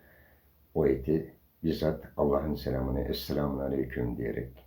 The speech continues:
kapısını çalıp bizzat kendisine götürüp teslim etmek gerekiyor.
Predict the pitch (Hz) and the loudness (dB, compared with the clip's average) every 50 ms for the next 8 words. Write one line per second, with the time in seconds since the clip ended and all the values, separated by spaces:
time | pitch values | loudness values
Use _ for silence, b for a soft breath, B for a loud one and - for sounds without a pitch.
0 | _ - - - - - - - 71 69 65 - - 73 71 80 85 - - - | _ -10 -10 -10 -10 -8 -6 -4 -4 -4 -4 -4 -4 -2 -2 -2 -2 -4 -6 -18
1 | b b b b b b - - 69 64 64 71 65 64 65 - b b b b | b b b b b b -10 -8 -6 -2 0 0 -2 -2 -6 -12 b b b b
2 | b b - 76 69 67 65 65 69 69 69 69 65 - - - _ _ _ - | b b -6 -4 -4 -4 -4 -4 -4 -2 -2 -2 -4 -6 -12 -18 _ _ _ -12
3 | 76 - - - 73 71 - - - - - - 64 64 64 62 60 62 - - | -10 -8 -2 -2 -2 -2 -2 -4 -4 -4 -2 -2 -4 -4 -2 -4 -6 -6 -6 -8
4 | - - - - - - - - - | -8 -8 -10 -10 -8 -6 -6 -6 -8